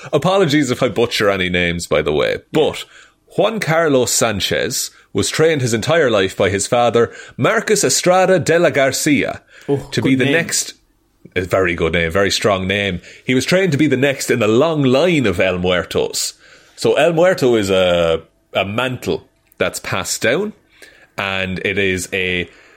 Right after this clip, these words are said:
Speaker 1: they, they're all wrestlers, and they all wear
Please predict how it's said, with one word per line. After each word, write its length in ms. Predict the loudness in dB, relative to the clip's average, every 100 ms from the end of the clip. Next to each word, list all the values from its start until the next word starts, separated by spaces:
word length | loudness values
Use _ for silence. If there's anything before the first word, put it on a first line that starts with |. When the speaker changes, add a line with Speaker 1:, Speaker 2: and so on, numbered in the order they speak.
| -20 _ -2
Speaker 1:
they, 200 | 0 0
they're 220 | 0 2
all 140 | 4 2
wrestlers, 680 | 0 -2 -4 -4 -4 -4 -10 -20 -20 -10 -8
and 160 | -2
they 100 | 0
all 240 | 2 2 2
wear 480 | 2 4 2 0